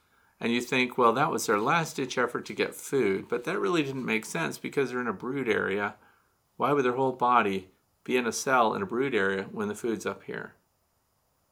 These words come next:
They would go up there and get that food. Do you know what they're doing?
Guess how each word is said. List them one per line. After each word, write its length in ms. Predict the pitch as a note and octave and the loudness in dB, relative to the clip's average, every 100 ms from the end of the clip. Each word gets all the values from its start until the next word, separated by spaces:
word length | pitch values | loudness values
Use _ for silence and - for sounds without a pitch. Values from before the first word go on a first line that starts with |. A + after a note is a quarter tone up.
| _ - | _ -4
They 120 | B2+ | 0
would 200 | A2+ F#2+ | 0 2
go 160 | A#2 G#2 | 2 2
up 120 | - | 2
there 260 | D3 A#2+ | 0 0
and 220 | G2+ - G2 | 0 -6 -4
get 160 | G#2 | -2
that 160 | G#2 - | -2 -4
food. 400 | C3 A2+ F#2+ F#2 _ _ _ _ _ _ _ | 0 0 0 -4 _ _ _ _ _ _ _
Do 140 | - C3 | -6 -4
you 40 | |
know 160 | E3 A#3+ | -2 -2
what 160 | - | -4
they're 120 | C3+ | -4
doing? 500 | A#2+ G2+ G#2+ D3 G3 | -2 0 0 0 -4